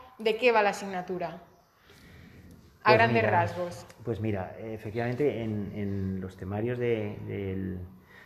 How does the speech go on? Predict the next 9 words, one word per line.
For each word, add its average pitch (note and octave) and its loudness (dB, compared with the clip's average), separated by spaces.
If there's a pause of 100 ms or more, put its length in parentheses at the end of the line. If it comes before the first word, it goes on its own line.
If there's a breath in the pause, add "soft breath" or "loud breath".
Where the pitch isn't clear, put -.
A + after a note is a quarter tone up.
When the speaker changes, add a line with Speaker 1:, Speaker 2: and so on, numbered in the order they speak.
(100)
Speaker 2:
de G2+ -6
bachillerato, G2 -2
incluso G2 -2
de F#2 -4
secundaria, F#2 -4 (360 loud breath)
tradicionales, G2 -2
hay A2 -2
algunos A2 -2
temas, A2+ 0